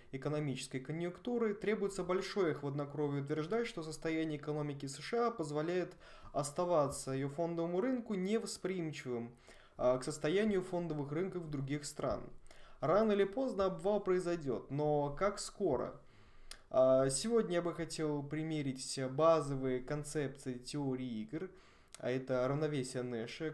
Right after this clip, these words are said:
к, к положению фондового рынка С Ш А, чтобы показать, что он сейчас, а, является лучшей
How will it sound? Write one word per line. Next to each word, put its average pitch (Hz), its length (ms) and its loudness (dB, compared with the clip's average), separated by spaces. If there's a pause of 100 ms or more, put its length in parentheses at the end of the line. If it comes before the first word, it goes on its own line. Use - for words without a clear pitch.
к, 151 240 -2
к 151 140 -12
положению 165 600 2
фондового 127 840 -2 (180)
рынка 147 400 0
С 135 160 -6
Ш 214 220 -2
А, 262 60 0
чтобы 185 260 -2
показать, 151 480 -2
что 151 260 -2
он 208 140 2
сейчас, 156 680 -4 (300)
а, 135 180 4
является 156 720 2
лучшей 214 800 -2